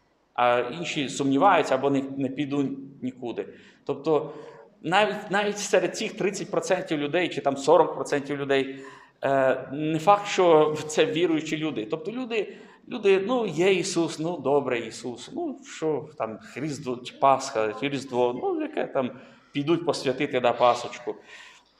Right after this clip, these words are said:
Люди або байдужі, більшість людей, на жаль,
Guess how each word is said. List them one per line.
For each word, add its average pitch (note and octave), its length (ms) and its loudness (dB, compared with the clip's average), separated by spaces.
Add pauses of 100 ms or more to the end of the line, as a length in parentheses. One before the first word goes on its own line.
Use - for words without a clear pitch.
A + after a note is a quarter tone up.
(100)
Люди F3+ 640 0 (200)
або D#3+ 260 4
байдужі, E3 1000 0 (120)
більшість E3+ 640 -2
людей, C3+ 320 0
на C#3 140 0
жаль, C#3+ 400 0